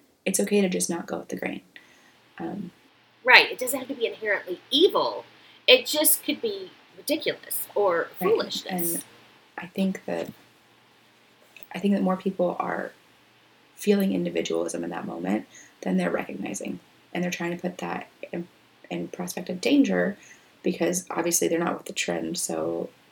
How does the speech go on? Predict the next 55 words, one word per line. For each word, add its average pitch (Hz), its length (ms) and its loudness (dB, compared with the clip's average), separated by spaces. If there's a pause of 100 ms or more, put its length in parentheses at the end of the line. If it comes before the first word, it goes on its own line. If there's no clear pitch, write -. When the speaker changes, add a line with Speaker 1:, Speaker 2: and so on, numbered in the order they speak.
(680)
Speaker 1:
it 170 120 -2
must 165 240 -6
be 175 340 -4 (380)
dangerous, 175 580 0
otherwise - 320 -2
I'd - 140 -2
be - 100 2
with - 220 0
it. - 180 -10 (480)
But - 100 2
really, - 220 4
I 220 60 4
think 214 180 2
that - 120 -6
that's - 200 -2
just - 240 -2
your 82 100 2
intuition 82 400 -4
saying, - 360 -6 (160)
"I 165 160 -6
want 170 260 -8
nothing - 240 -8
to 85 60 -6
do 196 100 4
with 180 140 0
this." - 280 -8
I - 80 -10
think 180 200 -6
that's - 240 -10
okay. - 200 -14 (220)
So 180 300 -6 (720)
it 196 40 -10
just 202 180 -2
kind 220 140 -4
of 208 180 -6 (260)
hit - 300 -8
me. 220 200 -6 (140)
I 185 80 -2
wanted 185 220 0
to - 60 -10
kind 185 140 -10
of - 60 -12
touch - 160 -10
back 190 200 -6
on 196 100 0
that. 185 300 -4 (480)
But - 80 0
I - 40 4
agree. - 520 2 (920)
Speaker 2:
I 254 40 -6
think 311 160 -2
that's 339 180 -2
a 277 60 0
very 202 220 -2
valid 165 260 -8